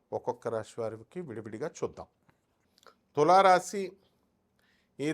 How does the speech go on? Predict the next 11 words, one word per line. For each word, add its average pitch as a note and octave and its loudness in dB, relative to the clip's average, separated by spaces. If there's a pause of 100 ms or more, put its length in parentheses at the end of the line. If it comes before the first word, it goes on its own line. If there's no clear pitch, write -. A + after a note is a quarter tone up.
తులారాశి F#3 6
వారికి F3 0
అందరికీ D#3+ -6
కూడా E3 -4 (1700)
గురుడు F3 0 (680)
కేంద్రంలో F3 2
ఉండడం E3 0
ద్వారా D#3 4 (960)
మీ C#3 -4
అందరికీ D#3+ -2
కూడా D#3 2